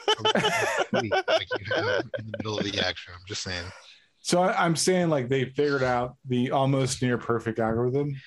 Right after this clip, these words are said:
Speaker 2: Totally watch that video. It's dope. But the question I would ask anybody is, why are you so addicted to social media?
Speaker 1: 'Cause we're all depressed.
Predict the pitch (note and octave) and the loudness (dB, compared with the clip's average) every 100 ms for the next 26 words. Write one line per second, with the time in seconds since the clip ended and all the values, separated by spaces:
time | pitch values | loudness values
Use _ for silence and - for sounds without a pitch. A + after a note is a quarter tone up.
0 | - _ _ - D#3 D3 B2+ A#2 A2 - | -20 _ _ 0 2 4 4 2 2 0
1 | G#2 G#2+ A2 A#2 G#2+ - B2 A#2+ B2+ - | -2 0 0 0 -4 -2 0 0 -2 -8
2 | - - - - G#3+ D3+ D3 C3 E3+ F#3 | -20 -20 -10 0 2 2 0 2 2 2
3 | E3+ C3+ C#3 C#3 C3+ D3 C#3+ A#2+ A2+ A2+ | 2 4 2 2 0 0 2 2 2 2
4 | A2 G#2 G#2 - _ _ _ - A2+ B2+ | 0 -2 -8 -16 _ _ _ -4 0 2
5 | D#3+ E3 D3 C3+ - B2 A#2+ A#2 G2 A2+ | 2 2 2 2 0 2 2 2 0 -2
6 | A2+ A2 G2+ - A2+ A2+ G#2+ G#2+ - _ | -2 -2 -4 -4 -2 0 -2 -6 -12 _
7 | - A#2 A2 A#2 G#2+ G#2 - - _ _ | -4 -2 0 0 0 -2 -6 -12 _ _
8 | _ - C#3+ D#3 E3 D#3 B2 E3 C#3 - | _ -4 -2 0 0 0 0 -2 -2 -6
9 | - | -10